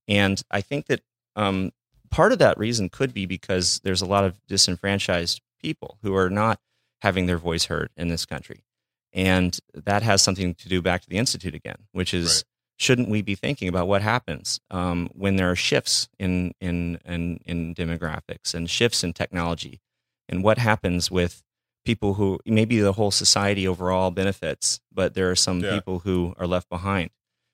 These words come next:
Speaker 1: Shouldn't we be doing something about that? And we should.
Speaker 2: I
Speaker 1: And
Speaker 2: mean,
Speaker 1: when
Speaker 2: as a company, like, this is, this is also your first, like, changing of the guard, right? Like, it's, which is also just the, a daunting time in and of itself, I think, when
Speaker 1: Mm-hmm.
Speaker 2: you start to, the
Speaker 1: Mm-hmm.
Speaker 2: institute type of conversation.
Speaker 1: Yeah, although,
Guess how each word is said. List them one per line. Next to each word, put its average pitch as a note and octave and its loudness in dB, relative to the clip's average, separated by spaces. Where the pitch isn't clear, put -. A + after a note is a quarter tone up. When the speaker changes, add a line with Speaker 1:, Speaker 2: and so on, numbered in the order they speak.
Speaker 1:
Shouldn't B2 2
we G#2+ 0
be G2 -6
doing G#2 -2
something G#2 -4
about G2+ -2
that? G#2+ -2
And G#2+ -2
we A#2 2
should. F3 0
Speaker 2:
I - -20
Speaker 1:
And A2 2
Speaker 2:
mean, A2+ 4
Speaker 1:
when B2 4
Speaker 2:
as C3 0
a A#2+ -6
company, B2+ 2
like, G#2+ 0
this B2+ 0
is, A#2 -8
this A#2 -6
is A2+ 0
also A#2 4
your G#2+ 2
first, G2+ 2
like, F#2+ -6
changing G2 0
of F2+ -6
the E2+ -10
guard, F2+ 0
right? F#2+ -4
Like, F2 -12
it's, F2+ -8
which F#2+ -14
is G2+ -8
also A2+ 2
just F2+ -8
the, G2 -12
a A2 0
daunting A2+ 2
time G2+ -2
in G2 -4
and F#2 -10
of F2+ -10
itself, F#2+ 0
I F#2+ -2
think, F#2+ -4
when G#2 0
Speaker 1:
Mm-hmm. A#2+ -2
Speaker 2:
you B2 -6
start F2 -4
to, E2 -14
the G2+ -6
Speaker 1:
Mm-hmm. G#2 -4
Speaker 2:
institute F#2 -10
type E2 -8
of - -20
conversation. E2 -14
Speaker 1:
Yeah, C#3 4
although, C#3 2